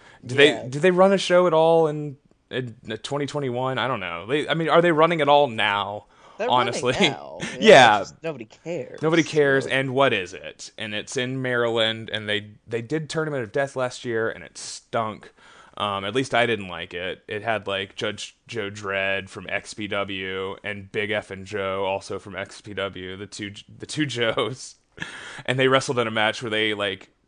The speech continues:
Speaker 1: talked about X P W on commentary a lot during it, and it was just like, "Man, what the fuck is <laughs> this?"
Speaker 2: You should never be talking about X P W and C Z W unless about, it's about how much it sucks.
Speaker 1: Yeah,
Speaker 2: And it's
Speaker 1: and,
Speaker 2: bad.
Speaker 1: you know, even when you're, like, a commentator,
Speaker 2: Out of principle.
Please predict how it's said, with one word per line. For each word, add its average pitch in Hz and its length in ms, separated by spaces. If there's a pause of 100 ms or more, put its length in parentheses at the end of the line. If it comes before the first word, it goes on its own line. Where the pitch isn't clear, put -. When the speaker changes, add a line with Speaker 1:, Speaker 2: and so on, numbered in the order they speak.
Speaker 1:
talked - 260
about 113 240
X 104 180
P 117 140
W 107 380
on 113 100
commentary 117 600
a 120 80
lot 127 380 (140)
during 131 300
it, 135 260
and 120 120
it 110 40
was 127 120
just 147 200
like, 127 160
"Man, 147 160
what 175 120
the - 80
fuck - 200
is 131 200
<laughs> - 20
this?" - 640 (480)
Speaker 2:
You 208 40
should 302 160
never 277 220
be 233 140
talking 190 320
about 160 220
X 156 180
P - 80
W 139 460
and 135 120
C 147 140
Z 135 120
W 131 260
unless 135 240
about, 135 300
it's 135 120
about 143 160
how 143 80
much 143 160
it 147 100
sucks. - 480
Speaker 1:
Yeah, 117 360
Speaker 2:
And 80 80
it's 151 100
Speaker 1:
and, 180 60
Speaker 2:
bad. 180 320 (100)
Speaker 1:
you 170 80
know, 185 100
even 165 480
when 143 160
you're, 117 220
like, 104 160
a 104 80
commentator, 127 600
Speaker 2:
Out 123 40
of 104 120
principle. - 180